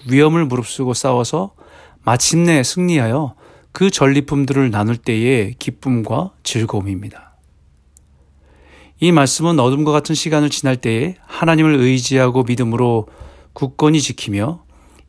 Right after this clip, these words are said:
인내하고 소망으로 지나온 성도들이 마침내 누리게 될 기쁨과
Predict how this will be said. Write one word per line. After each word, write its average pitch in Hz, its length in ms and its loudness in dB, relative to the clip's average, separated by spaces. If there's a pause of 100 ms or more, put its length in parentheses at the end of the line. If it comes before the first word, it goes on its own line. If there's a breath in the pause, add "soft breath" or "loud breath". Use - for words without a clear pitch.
인내하고 147 680 2
소망으로 160 460 0
지나온 127 440 0
성도들이 139 720 -2 (480 soft breath)
마침내 160 680 2
누리게 131 360 0
될 131 240 0
기쁨과 117 720 -6